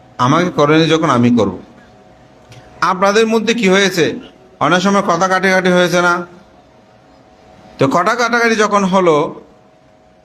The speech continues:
অভিমানে আমরা একজনের সাথে একজন কথা বলতেছি না, ঠিক না? আসলে আপনি যদি নিজে গিয়ে তার সাথে কথা বলেন, মনে করি যে আমি ছোট হয়ে গেছি, ঠিক না? আমার মান সম্মান না, আমি ছোট।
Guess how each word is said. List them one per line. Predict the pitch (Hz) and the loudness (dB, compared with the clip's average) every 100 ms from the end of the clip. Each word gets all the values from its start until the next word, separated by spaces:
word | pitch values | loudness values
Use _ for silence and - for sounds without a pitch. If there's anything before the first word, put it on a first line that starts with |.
| _ _ _ | _ _ _
অভিমানে | 151 151 165 160 | 2 4 2 2
আমরা | 147 160 175 | 2 2 2
একজনের | 147 139 | 2 0
সাথে | 139 160 | 0 0
একজন | 160 139 127 | 0 0 0
কথা | 120 139 | 0 0
বলতেছি | 127 113 107 110 | 0 0 -2 -2
না, | 98 90 - | -2 -4 -4
ঠিক | 170 156 | -2 0
না? | 175 180 - - - - - - - - - - - - - - - | -2 -4 -12 -20 -20 -20 -20 -20 -20 -20 -20 -20 -20 -20 -20 -16 -6
আসলে | 160 175 294 208 175 233 - - _ _ _ _ _ _ _ _ | -4 0 2 2 0 -4 -12 -20 _ _ _ _ _ _ _ _
আপনি | 170 226 240 247 | -6 -4 0 2
যদি | 226 208 202 | 2 2 2
নিজে | 190 175 185 | 2 2 0
গিয়ে | 156 190 202 | 2 2 2
তার | 190 185 | 0 -2
সাথে | - 220 220 | -2 -2 0
কথা | 156 175 | 0 0
বলেন, | 170 151 120 92 - - - _ 131 | 0 0 0 -4 -8 -18 -20 _ -2
মনে | 160 170 | 0 2
করি | 160 180 | 0 0
যে | |
আমি | 170 147 156 | 0 0 0
ছোট | 156 160 | 0 0
হয়ে | 156 127 | 2 2
গেছি, | 110 104 101 - - - _ _ _ _ _ | 0 -2 -8 -14 -20 -20 _ _ _ _ _
ঠিক | - 185 | -2 2
না? | 175 | 2
আমার | 208 202 160 175 | 2 0 0 0
মান | 170 156 | 0 0
সম্মান | 170 180 180 | 0 0 0
না, | 180 151 | 0 0
আমি | 147 | 0
ছোট। | 147 156 | 0 0